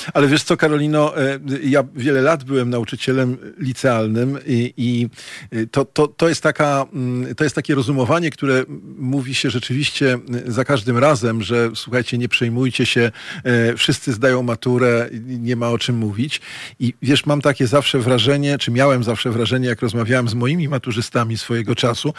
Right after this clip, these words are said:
<clears throat> że to jest, e, że to jest troszeczkę jakby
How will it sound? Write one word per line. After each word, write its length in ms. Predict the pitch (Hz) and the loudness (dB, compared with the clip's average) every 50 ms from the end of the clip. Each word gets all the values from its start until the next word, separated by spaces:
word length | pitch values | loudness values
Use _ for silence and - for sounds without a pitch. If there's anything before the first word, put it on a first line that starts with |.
| - - - - - - _ | -10 -14 -14 -14 -16 -6 _
<clears throat> 400 | - - - - - 208 160 151 | 0 4 4 4 6 6 4 4
że 220 | 139 110 139 131 - | 2 2 2 2 2
to 180 | - 139 135 135 | 2 2 2 2
jest, 420 | 139 131 123 - - - - - - 131 123 123 123 123 120 - 143 120 123 127 - | 2 0 -2 -2 -6 -8 -10 -6 -4 -2 0 0 0 -2 -4 -4 -4 -6 -6 -4 -4
e, 80 | 151 127 | -4 -2
że 120 | 113 131 - | -2 -2 0
to 100 | - 143 | 0 -2
jest 140 | 139 - | -2 -2
troszeczkę 520 | - 127 - - 135 - - - 147 135 135 - - - 190 165 - - - 269 294 320 302 285 302 - | -2 -2 -2 -2 -2 -2 0 2 2 2 2 -2 -10 -16 -16 -16 -16 -16 -18 -18 -18 -16 -16 -16 -12 -6
jakby 340 | - 135 123 135 139 139 | -4 -2 2 4 2 2